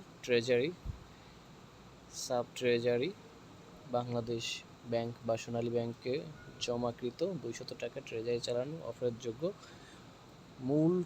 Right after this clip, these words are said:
কপি, ট্রেজারি চালানের মূল কপি আবেদনপত্রের সাথে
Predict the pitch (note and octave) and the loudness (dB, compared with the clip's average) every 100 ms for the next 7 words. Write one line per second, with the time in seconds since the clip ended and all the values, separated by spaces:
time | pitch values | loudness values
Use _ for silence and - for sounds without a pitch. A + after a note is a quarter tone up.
0 | - B2+ - D3 G3+ - - - - - | 2 2 2 0 0 -8 -18 -18 -18 -18
1 | - - - - - - - - - - | -18 -18 -20 -20 -18 -16 -14 -8 -6 -6
2 | - - - - - - - - - - | -8 -18 -18 -18 -18 -16 -14 -10 -10 -10
3 | - - - - C3+ C3 C3 C3+ C3 B2+ | -12 -16 -18 -10 0 4 6 6 6 4
4 | C3 C#3 C3 B2 B2 - B2 - G#3+ - | 4 2 2 0 0 0 0 0 -6 -6
5 | - - - - - - - - - - | -18 -18 -18 -18 -18 -20 -20 -18 -18 -20
6 | - - A#2 A#2 A#2+ B2 A#2+ B2+ A#2 - | -20 -10 -2 0 2 2 2 -2 -4 -2
7 | B2 A#2+ - A#2 - D#3+ | -2 0 0 -2 -2 -6